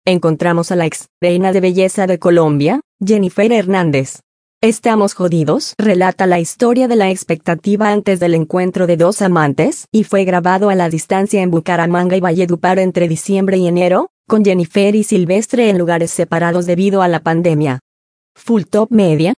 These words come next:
nació con la misión de apoyar el talento artístico de su país y aportar un granito de arena en la economía de la ciudad de Valledupar, ya que indirectamente por cada proyecto se generará empleo para más de treinta personas,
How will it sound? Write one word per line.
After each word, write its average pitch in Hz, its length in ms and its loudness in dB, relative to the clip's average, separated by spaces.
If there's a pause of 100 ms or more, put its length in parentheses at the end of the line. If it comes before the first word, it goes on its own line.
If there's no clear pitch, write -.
(140)
nació 214 540 0
con 190 180 0
la 160 80 0
misión 208 420 0
de 214 100 2
apoyar 180 460 0
el 202 100 0
talento 220 480 2
artístico 214 600 0
de 175 100 -2
su 170 160 -4
país 175 560 -2
y 202 120 0
aportar 196 500 0
un 220 100 2
granito 202 480 0
de 185 80 0
arena 185 380 0
en 175 60 0
la 170 60 0
economía 170 540 0
de 175 80 0
la 165 140 0
ciudad 185 400 0
de 190 80 -2
Valledupar, 175 600 -2
ya 185 200 0
que 208 100 -4
indirectamente 180 880 0
por 202 220 0
cada 202 240 0
proyecto 185 520 -2
se 202 140 -4
generará 190 540 0
empleo 208 400 2
para 180 260 0
más 170 240 0
de 180 80 0
treinta 175 460 0
personas, 165 840 -4